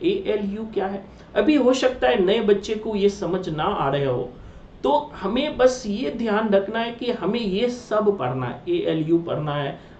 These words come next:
Arithmetic Logic Unit पढ़ना है, मेमोरी यूनिट पढ़ना है,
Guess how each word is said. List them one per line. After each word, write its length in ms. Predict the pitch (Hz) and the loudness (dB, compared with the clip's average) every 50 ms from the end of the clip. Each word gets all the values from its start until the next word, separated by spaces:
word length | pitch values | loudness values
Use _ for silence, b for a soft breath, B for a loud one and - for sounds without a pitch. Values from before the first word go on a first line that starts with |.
| B B - | B B 2
Arithmetic 800 | 170 175 196 196 - - 175 143 147 151 147 - 190 190 190 - | 2 2 2 2 -2 -6 -4 -2 0 0 0 0 0 -2 0 4
Logic 480 | 143 127 - - - - 190 185 - - | 4 4 6 4 2 0 -2 -4 -4 -2
Unit 340 | 135 143 151 151 160 165 - | -2 -2 0 -2 -4 -6 -4
पढ़ना 380 | 120 110 147 147 147 143 143 | -4 -4 -4 -2 -2 -2 -2
है, 220 | 139 131 135 - - - - B B B B B B B B | -2 -4 -6 -8 -10 -14 -16 B B B B B B B B
मेमोरी 520 | - 151 165 175 185 190 190 202 202 233 233 | 0 4 4 6 8 10 12 12 10 10 6
यूनिट 420 | 202 165 165 175 180 185 185 - - | 2 4 4 4 4 2 0 -2 -4
पढ़ना 340 | 156 143 139 135 143 143 147 | -4 -4 -4 -4 -4 -4 -4
है, 360 | 147 147 131 135 139 - | -4 -4 -4 -6 -6 -8